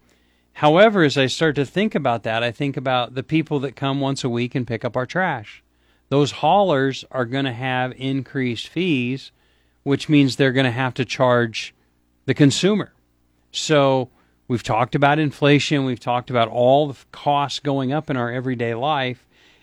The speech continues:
And so this fee is gonna go up by a dollar forty a ton, and then, uh, another dollar forty-five. It's gonna go up a dollar forty per ton beginning in twenty twenty-three and another dollar forty-five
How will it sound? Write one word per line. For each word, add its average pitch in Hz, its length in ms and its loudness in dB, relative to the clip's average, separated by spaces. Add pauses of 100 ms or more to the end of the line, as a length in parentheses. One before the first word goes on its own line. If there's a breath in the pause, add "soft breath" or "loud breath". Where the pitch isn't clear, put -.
And 143 120 4
so 151 280 2
this 160 280 0
fee 135 220 -2
is 127 100 -4
gonna 131 360 0 (540)
go 131 180 4
up 127 180 2
by 123 160 4
a 120 80 2
dollar 113 340 2
forty 127 400 -2
a 139 40 2
ton, 113 540 -2 (580 soft breath)
and 123 260 4
then, 127 320 4
uh, 120 460 2
another 131 580 2 (260)
dollar 139 400 4
forty-five. 107 1120 -4 (640)
It's 143 320 0
gonna 156 160 4
go 143 140 4
up 127 100 -2
a 127 60 -2
dollar 143 360 2
forty 151 340 -2
per 143 200 -2
ton 131 340 -2
beginning 123 360 -4
in 113 100 -6
twenty 135 280 -6
twenty-three 127 680 -4
and 110 160 -4
another 139 560 0
dollar 110 320 0
forty-five 110 880 -4